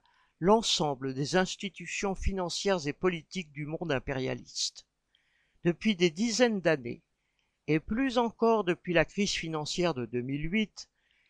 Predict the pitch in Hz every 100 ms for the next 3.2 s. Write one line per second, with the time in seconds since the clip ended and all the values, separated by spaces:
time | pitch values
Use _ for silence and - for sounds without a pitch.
0 | _ - 170 170 214 - 208 170 139 -
1 | - 143 139 - 180 185 196 170 202 202
2 | 190 170 170 - 180 - 151 147 - -
3 | -